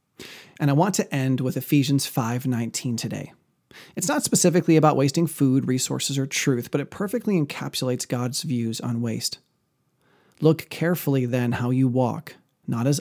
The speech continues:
unwise, but as wise, making the best use of the time, because the days are evil." God only gives us so much time with our kids. Are we making the best use of it?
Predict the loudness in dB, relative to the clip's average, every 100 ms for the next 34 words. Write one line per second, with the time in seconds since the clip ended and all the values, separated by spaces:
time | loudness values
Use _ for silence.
0 | 2 4 6 4 -2 -6 -10 _ -14 -8
1 | -4 0 2 0 -2 -8 -8 _ _ _
2 | _ 2 4 4 4 4 0 -2 0 0
3 | -4 -4 0 0 -2 -4 -4 -4 -2 -2
4 | -2 -4 -8 _ _ -2 0 2 0 0
5 | -2 -2 -4 -6 -6 -6 -8 -10 _ _
6 | _ _ _ _ _ _ -20 -20 -20 _
7 | _ _ _ 0 4 6 4 4 2 2
8 | -2 -2 0 0 2 2 -2 -4 -2 0
9 | 0 -2 -4 -4 -6 -6 -6 -8 -8 _
10 | _ _ _ _ -8 0 2 2 2 2
11 | 4 4 0 -2 -4 -2 0 0 -4 -4
12 | -8